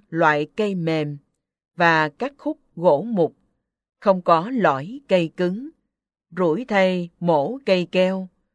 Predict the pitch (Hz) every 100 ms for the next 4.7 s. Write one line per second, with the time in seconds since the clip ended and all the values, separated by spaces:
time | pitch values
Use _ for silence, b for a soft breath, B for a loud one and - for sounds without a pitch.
0 | _ _ - 175 156 147 - 208 202 202
1 | _ _ 185 190 180 143 175 - 180 190
2 | 285 - _ _ _ _ _ 180 165 175
3 | 180 185 247 311 _ _ - 190 175 170
4 | - 180 165 - 190 269